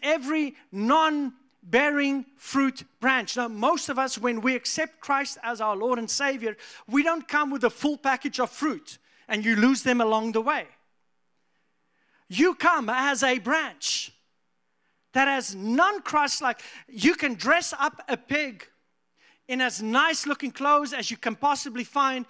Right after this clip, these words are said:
but it remains a pig. It's until you change the nature that it becomes something different.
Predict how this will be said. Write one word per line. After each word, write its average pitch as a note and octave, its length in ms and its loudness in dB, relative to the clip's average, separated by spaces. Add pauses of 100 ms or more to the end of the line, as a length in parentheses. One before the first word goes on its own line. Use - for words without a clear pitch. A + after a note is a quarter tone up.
(200)
but B3 120 0
it G#3+ 160 -4
remains C4 640 2 (120)
a B3+ 100 0
pig. C#4 420 -4 (1500)
It's C#4 180 -2
until E4+ 460 2
you C4 160 0
change D#4 500 -2
the C4 140 -2
nature C#4+ 760 0 (1160)
that A#3 120 4
it A#3 100 -4
becomes C#4 460 0
something C#4 560 -2
different. G3 600 -6